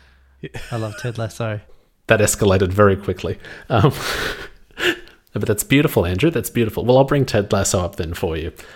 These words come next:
Speaker 3: I just want to say, um, 'cause I started watching it certainly after you, Andrew, maybe you as well, Jason, when we were chatting about it on Discord.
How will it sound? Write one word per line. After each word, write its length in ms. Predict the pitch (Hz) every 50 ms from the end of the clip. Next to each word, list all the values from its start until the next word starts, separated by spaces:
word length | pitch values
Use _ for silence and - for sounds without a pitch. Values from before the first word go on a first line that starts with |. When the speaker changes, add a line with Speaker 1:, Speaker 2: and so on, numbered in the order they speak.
| - - _
Speaker 3:
I 120 | - 113 143
just 160 | 196 - -
want 100 | 233 170
to 40 | 135
say, 400 | - - 104 95 - 214 294 - - - _ _ -
um, 600 | 107 104 101 101 - 202 202 202 - 98 - - -
'cause 140 | - -
I 100 | 117 110
started 380 | 117 - - 127 110 98 92 95
watching 340 | 95 95 87 - - 101 90
it 180 | 90 85 - - - _
certainly 420 | - - - 113 113 - 131 113 101
after 320 | 98 95 92 - - 92
you, 200 | 90 92 95 90
Andrew, 340 | 87 85 85 87 95 107 107
maybe 300 | 107 101 104 98 95 92
you 160 | 87 87 82
as 120 | 87 -
well, 220 | - 90 87 85 85
Jason, 380 | - 85 80 82 - - 92
when 100 | 85 82
we 80 | 85 85
were 100 | 82 82
chatting 340 | - - 95 90 90 82 82
about 240 | 82 - 90 87 90
it 80 | 82
on 140 | 82 80 80
Discord. 600 | 80 87 92 - - - - 73 - - 131 -